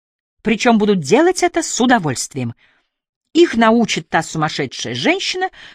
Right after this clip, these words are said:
которая распевает итальянские песни. Кто знает, А вдруг это поможет бедной, нервной, напряженной Кэти немного расслабиться, а самой Френ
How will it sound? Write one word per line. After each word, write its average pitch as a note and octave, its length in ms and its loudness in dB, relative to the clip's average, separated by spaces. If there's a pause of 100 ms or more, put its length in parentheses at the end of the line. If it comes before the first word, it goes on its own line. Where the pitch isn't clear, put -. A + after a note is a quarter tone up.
которая F#3 400 0
распевает D3 600 -4
итальянские G#3+ 720 -2
песни. A#2 500 -8 (640)
Кто - 220 -2
знает, D#3+ 440 -4 (640)
А G#4+ 120 2
вдруг G4 280 2
это G3 160 0
поможет F#3 440 2
бедной, E3+ 580 2 (200)
нервной, F#3+ 580 2 (180)
напряженной B3 760 2
Кэти F#4 400 0
немного B3 480 4
расслабиться, F#3 800 -4 (360)
а C#3+ 120 0
самой B2+ 380 -4
Френ F3 440 -4